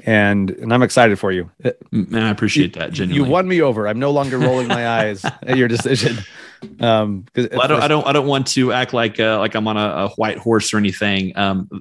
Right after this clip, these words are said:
Speaker 2: we obviously know in mortgage and real estate, there's a ton of money involved here.
Speaker 1: Yep.
Speaker 2: And, uh, you know, there's, there's some motivation there too, that, uh, while I'm still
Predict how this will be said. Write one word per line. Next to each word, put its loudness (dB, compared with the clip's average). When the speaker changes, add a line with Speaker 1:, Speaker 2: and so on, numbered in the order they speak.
Speaker 2:
we 2
obviously 0
know -2
in 0
mortgage 0
and -2
real 0
estate, -4
there's -2
a -6
ton -2
of 0
money 0
involved 0
here. 0
Speaker 1:
Yep. 2
Speaker 2:
And, -4
uh, 2
you 0
know, 0
there's, 0
there's 0
some -2
motivation -2
there -2
too, -2
that, -2
uh, -2
while 0
I'm 0
still 0